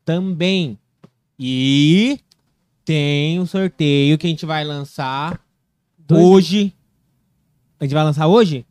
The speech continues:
Speaker 2: Tem que lançar hoje, porque amanhã já é sexta-feira.
Speaker 1: Então,
Speaker 2: Não, amanhã é quinta, né?
Speaker 1: amanhã... Então a gente vai lançar amanhã.
Speaker 2: Não, é, amanhã.
Speaker 1: Vai lançar amanhã, fiquem de olho. Dois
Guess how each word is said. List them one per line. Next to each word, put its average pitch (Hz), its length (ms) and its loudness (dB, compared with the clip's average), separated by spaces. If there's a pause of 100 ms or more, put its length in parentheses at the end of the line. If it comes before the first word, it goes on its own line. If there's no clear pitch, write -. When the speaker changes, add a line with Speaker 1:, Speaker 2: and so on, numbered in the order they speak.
Speaker 2:
Tem 147 100 -8
que 151 80 -6
lançar 156 300 -4
hoje, 170 180 -2
porque 156 140 -6
amanhã 147 680 0
já 196 160 -2
é 208 240 -2
sexta-feira. 165 680 -6
Speaker 1:
Então, 160 40 -4 (180)
Speaker 2:
Não, 185 60 -4
amanhã 160 180 0
é 185 40 -2
quinta, 214 400 -8
né? 190 80 -4
Speaker 1:
amanhã... 156 220 -10
Então 175 160 -8
a 196 40 -4
gente 175 100 -6
vai 196 120 -4
lançar 180 320 -6
amanhã. 170 480 -2 (340)
Speaker 2:
Não, 135 220 -6
é, 139 200 -4
amanhã. 147 380 -4
Speaker 1:
Vai 135 120 -4
lançar 131 320 -8
amanhã, 143 360 -4
fiquem 165 360 -8
de 175 140 -4
olho. 151 360 -2 (680)
Dois 254 580 2